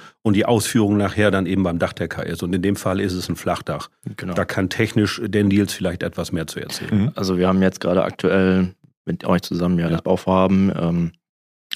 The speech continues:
Speaker 2: und da war jetzt aktuell noch der, das Kies oben drauf, das wird natürlich komplett zurückgebaut. Dann wird die Dachabdichtung komplett zurückgebaut und auch das Holz, damit wir halt an die Gefache rankommen. Dann
Speaker 1: Ja.
Speaker 2: wird das Gefach komplett neu ausgedämmt,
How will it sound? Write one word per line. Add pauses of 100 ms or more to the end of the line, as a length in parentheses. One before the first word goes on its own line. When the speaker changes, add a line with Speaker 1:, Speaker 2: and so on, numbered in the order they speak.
Speaker 2:
und
da
war
jetzt
aktuell
noch
der, (640)
das
Kies
oben
drauf,
das
wird
natürlich
komplett
zurückgebaut. (320)
Dann
wird
die
Dachabdichtung
komplett
zurückgebaut
und
auch
das
Holz, (300)
damit
wir
halt
an
die (220)
Gefache
rankommen.
Dann
Speaker 1:
Ja.
Speaker 2:
wird
das
Gefach
komplett
neu
ausgedämmt,